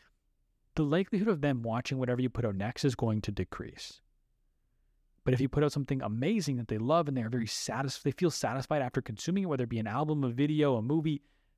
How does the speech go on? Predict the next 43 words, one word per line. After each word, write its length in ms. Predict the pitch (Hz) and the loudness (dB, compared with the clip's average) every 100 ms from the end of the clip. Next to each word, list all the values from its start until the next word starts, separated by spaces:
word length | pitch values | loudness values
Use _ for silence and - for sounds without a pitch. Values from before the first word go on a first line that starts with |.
| _ | _
the 100 | 139 | 0
odds 160 | 185 185 | 0 2
that 80 | 175 | 2
they 80 | |
watch 280 | 160 156 151 | 2 2 0
your 80 | 127 | 0
next 240 | 113 - - | 0 -4 -2
film, 280 | 185 214 - _ _ _ _ - | -2 -2 -8 _ _ _ _ -14
it's 100 | - | -2
gonna 200 | 247 202 | 2 2
be 80 | |
higher. 320 | 117 160 196 - _ _ _ _ _ _ _ _ _ _ _ - | 0 -2 -6 -8 _ _ _ _ _ _ _ _ _ _ _ -12
Like, 140 | 220 | -10
for 200 | - 170 | 0 2
example, 540 | 151 135 170 147 113 143 | 4 2 0 0 -2 -2
I'm 100 | 131 | 0
trying 140 | 160 | 2
to 40 | 143 | 2
think 100 | 147 | 0
of 80 | 127 | 0
a 40 | |
director 420 | 107 113 - 127 | 0 -2 0 0
that 100 | 117 | 2
I 60 | 104 | 0
watched 380 | 101 107 - - | 0 -2 -2 -2
that 80 | |
I 60 | 101 | -2
didn't 280 | 98 110 98 | -2 -2 -2
like 200 | 101 - | -4 -4
the 100 | 98 | -4
movie 340 | 107 110 90 | -2 -2 -2
of. 260 | 80 - - _ _ _ - | -4 -8 -18 _ _ _ -10
I, 220 | 98 156 - - - _ _ _ _ _ 127 | -8 -8 -10 -20 -20 _ _ _ _ _ 0
odds 220 | 143 156 | 2 4
are 120 | 151 | 2
I, 100 | 151 | 0
I 40 | 127 | 0
can't 320 | 175 170 165 | 0 0 0
think 140 | 156 | -2
of 80 | 147 | 0
an 60 | 143 | 0
example 360 | 127 190 156 | 2 0 0
because 340 | 139 131 131 | 0 0 -2